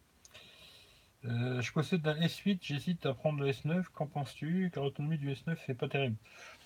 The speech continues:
Franchement, si t'es content de ton S huit, entre guillemets, je te dirais, moi, j'ai, tu vois, j'ai, j'ai,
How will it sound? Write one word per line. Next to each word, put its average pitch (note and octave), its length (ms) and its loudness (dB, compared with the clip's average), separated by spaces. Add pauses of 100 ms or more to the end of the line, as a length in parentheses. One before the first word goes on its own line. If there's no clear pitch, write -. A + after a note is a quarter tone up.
(320)
Franchement, E3+ 340 12
si - 140 8
t'es C3+ 140 6
content C#3+ 340 10
de C3+ 60 4
ton C3 200 4
S B2 160 2
huit, C3+ 240 0
entre A#2 240 4
guillemets, A#2+ 600 6
je - 140 -4
te A#2+ 100 0
dirais, A#2 340 4
moi, D#3 160 12
j'ai, C#3 140 6
tu D#3 80 8
vois, E3 120 12
j'ai, C3 260 8
j'ai, A#2+ 220 2